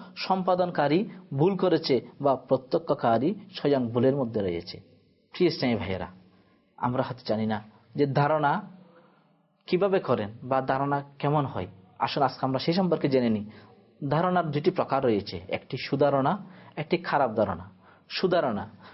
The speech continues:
সুধারণার উদ্দেশ্য হলো ইতিকাদুল খাইরি ওয়া সালাহি ফি হাক্কিল মুসলিমিন, অর্থাৎ মুসলমানের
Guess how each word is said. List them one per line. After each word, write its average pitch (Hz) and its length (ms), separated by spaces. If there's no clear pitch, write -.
সুধারণার 214 500
উদ্দেশ্য 160 400
হলো 180 400
ইতিকাদুল 185 800
খাইরি 185 560
ওয়া 165 180
সালাহি 180 840
ফি 185 180
হাক্কিল 185 640
মুসলিমিন, 135 760
অর্থাৎ 185 440
মুসলমানের 208 580